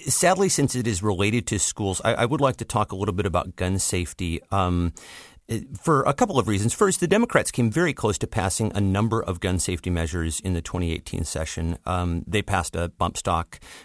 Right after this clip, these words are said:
ban, and they, uh, managed to outlaw people with domestic abuse con-, uh,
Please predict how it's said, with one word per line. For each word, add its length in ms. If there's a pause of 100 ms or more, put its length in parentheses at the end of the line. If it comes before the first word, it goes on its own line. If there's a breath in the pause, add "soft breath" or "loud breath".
ban, 300
and 180
they, 300
uh, 260
managed 440
to 260
outlaw 360
people 300
with 120
domestic 360
abuse 260
con-, 200
uh, 180